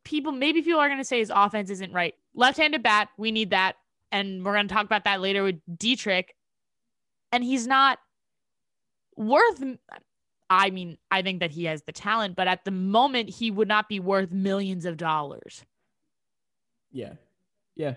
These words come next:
Speaker 1: You know, I know, and I know that people are gonna argue that we only paid four million for Gardy and that he should retire in front of fans. And that's great, and I agree. But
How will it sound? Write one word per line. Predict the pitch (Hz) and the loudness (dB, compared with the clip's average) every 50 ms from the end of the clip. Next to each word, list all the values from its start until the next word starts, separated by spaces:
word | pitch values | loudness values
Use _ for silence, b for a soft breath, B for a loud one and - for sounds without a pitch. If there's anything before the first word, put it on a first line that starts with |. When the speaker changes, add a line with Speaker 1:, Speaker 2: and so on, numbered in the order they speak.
| - _ - | -8 _ -4
Speaker 1:
You | 208 | 0
know, | 208 208 | 2 2
I | 208 226 | 4 4
know, | 240 262 269 277 | 6 6 6 6
and | 269 277 285 | 6 4 4
I | 294 285 | 4 4
know | 277 294 294 294 294 294 | 4 4 6 6 6 4
that | 262 277 277 - | 4 2 0 0
people | 285 240 269 | -2 0 0
are | 254 247 | 0 2
gonna | 247 233 | 2 2
argue | 214 214 214 214 202 214 | 4 4 2 2 2 0
that | 202 196 | 0 0
we | 190 196 | 0 0
only | 190 190 190 196 190 | 0 -2 -2 -4 -6
paid | 170 175 190 180 170 | -4 -4 -4 -4 -4
four | - - 180 175 | -4 -4 -2 -2
million | 175 170 170 170 170 170 | -2 -2 -2 -2 -4 -4
for | 160 - 175 | -4 -6 -4
Gardy | 165 - 170 160 160 160 160 165 165 160 160 | -2 0 0 2 2 2 0 0 0 2 2
and | 147 156 165 | 0 0 -2
that | 165 165 | -4 -4
he | 180 190 | -4 -4
should | 180 - - 254 254 269 | -6 -4 -4 -2 -2 -2
retire | 277 - - - 269 262 262 262 269 262 | -4 -6 0 4 4 4 6 4 2 -2
in | 254 254 | -4 -6
front | - 285 285 | -6 -6 -6
of | 294 277 | -6 -8
fans. | _ _ - 208 202 190 190 190 190 185 185 B B B B B B B B - | _ _ 0 0 2 2 2 2 0 -2 -6 B B B B B B B B -4
And | 262 285 | 0 0
that's | 285 240 262 | 0 0 -4
great, | 214 - 285 277 294 302 - | -6 0 2 2 2 2 0
and | - 269 | 0 0
I | 269 269 | 2 2
agree. | 254 247 220 196 - 233 254 294 294 269 247 233 220 - _ _ _ _ _ _ _ _ _ _ _ _ _ _ _ _ _ _ _ _ _ _ _ - | 2 0 0 -2 -4 -4 -2 0 0 0 0 -2 -4 -8 _ _ _ _ _ _ _ _ _ _ _ _ _ _ _ _ _ _ _ _ _ _ _ 2
But | - 311 302 302 | 2 2 2 0